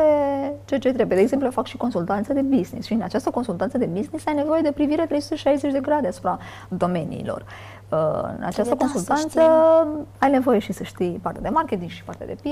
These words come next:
Speaker 1: R, ai nevoie să știi partea de compoziție de branding, ai nevoie să știi cum duci, cum scalezi,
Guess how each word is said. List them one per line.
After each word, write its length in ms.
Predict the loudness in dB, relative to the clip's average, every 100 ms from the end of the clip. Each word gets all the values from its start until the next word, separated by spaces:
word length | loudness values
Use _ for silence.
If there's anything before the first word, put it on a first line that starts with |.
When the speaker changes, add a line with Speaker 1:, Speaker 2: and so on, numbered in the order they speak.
| -2
Speaker 1:
R, 40 | -2
ai 80 | -4
nevoie 240 | -6 -8
să 100 | -8
știi 220 | -10 -10 -8
partea 280 | -8 -6 -4
de 220 | -4 -6 -10 -14 -6
compoziție 520 | -2 -2 -2 -2 0
de 120 | 2
branding, 440 | 4 2 2 0 -2
ai 100 | -2
nevoie 260 | -2 -2
să 80 | -4
știi 340 | -8 -6 -6 -4
cum 300 | -2 -2 -2 -2
duci, 420 | -2 -2 -6 -14 -18 -20 -20 -20 -20 -10
cum 120 | -8 -8
scalezi, 540 | -6 0 4 4 2